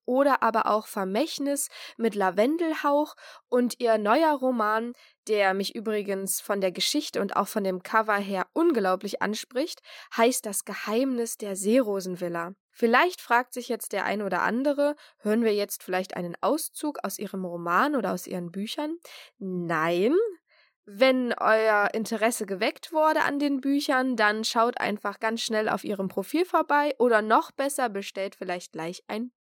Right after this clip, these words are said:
Buch. Wir hören jetzt aber von ihr ganz persönlich ein Gedicht. Und wenn man sich nämlich ihr Profil genauer anschaut,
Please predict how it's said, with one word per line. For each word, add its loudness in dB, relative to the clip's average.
Buch. -2
Wir 6
hören 2
jetzt -4
aber 2
von -6
ihr 0
ganz -2
persönlich -2
ein -4
Gedicht. -6
Und -2
wenn 4
man 2
sich -4
nämlich -4
ihr -4
Profil -4
genauer 2
anschaut, 0